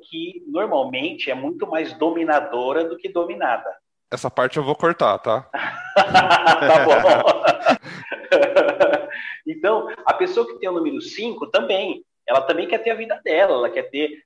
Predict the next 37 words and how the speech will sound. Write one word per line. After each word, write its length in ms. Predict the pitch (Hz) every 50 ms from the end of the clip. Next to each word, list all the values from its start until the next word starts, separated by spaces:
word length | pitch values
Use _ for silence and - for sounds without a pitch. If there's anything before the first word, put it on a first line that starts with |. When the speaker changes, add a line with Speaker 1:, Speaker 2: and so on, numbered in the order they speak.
| _ -
Speaker 1:
Aí 180 | 135 147 202 269
o 40 |
número 280 | 285 285 262 190 156 -
sete, 520 | - - - - 185 196 190 - - 196
ele 80 | 147 147
gosta 280 | 139 147 151 - - 160
de 120 | 151 156
momentos 540 | 151 151 143 143 143 147 147 - - 139 -
de 120 | - 139
introspecção, 1120 | 147 160 320 - - 160 151 - - - - 160 156 - - - - - 127 113 110 113 117 _ _ _ _ _ _
pra 140 | _ - 110
pensar, 880 | 110 - 131 127 110 - - - 123 117 117 117 117 117 113 113 - - - - _ _
pra 140 | - 110 110
avaliar 380 | 110 117 120 117 120 117 110 117
as 140 | 117 - - -
coisas. 340 | 120 117 110 - - - - _ _ _ _ _ _
O 100 | 131 135
número 380 | 139 185 254 247 208 170 165
cinco, 640 | 160 - - - 214 226 190 - - - 110 - - - _ _ _ _
ele 440 | - 196 247 262 262 240 233 214 196
é 200 | 196 226 247 269
um 220 | 254 247 269 302 302 - - _ _
doido, 380 | 165 175 175 - - - - - - - _ _ _
no 80 | 131 135
sentido 580 | - - 147 135 127 - - 165 170 165 165
de 120 | 160 - 151
que 240 | - - 175 170 170
ele 160 | 190 - -
nem 320 | 226 247 302 349 - -
pensa, 400 | - 147 151 151 151 151 - -
ele 120 | 110 127 123
vai 160 | 139 143 135
lá 120 | 135 147
e 120 | 170 - - -
faz, 320 | - 131 120 110 110 - -
ele 120 | 110 117
executa. 640 | 117 117 123 117 - - _ 135 131 127 - -